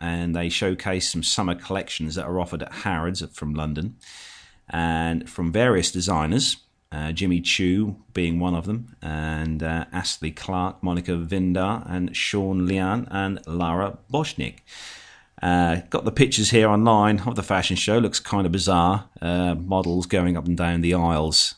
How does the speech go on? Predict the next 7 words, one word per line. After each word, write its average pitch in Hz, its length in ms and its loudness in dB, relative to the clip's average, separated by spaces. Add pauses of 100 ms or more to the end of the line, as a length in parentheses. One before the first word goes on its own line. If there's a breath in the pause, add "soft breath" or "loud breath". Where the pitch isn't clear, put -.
wearing 92 460 2
various 87 400 2
dresses 90 520 0
and, 80 360 -2
uh, 78 260 0 (100)
summer 85 340 -2
stuff. - 460 -4